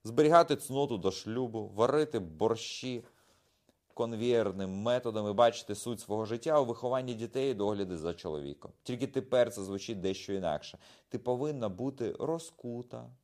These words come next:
тобто, наприклад, погоджуватись на такий секс, якого не хочеться.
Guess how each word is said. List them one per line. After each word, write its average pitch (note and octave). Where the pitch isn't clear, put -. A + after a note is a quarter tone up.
тобто, -
наприклад, G#2
погоджуватись F#2+
на F#2
такий F2+
секс, F#2
якого F#2
не F#2
хочеться. F2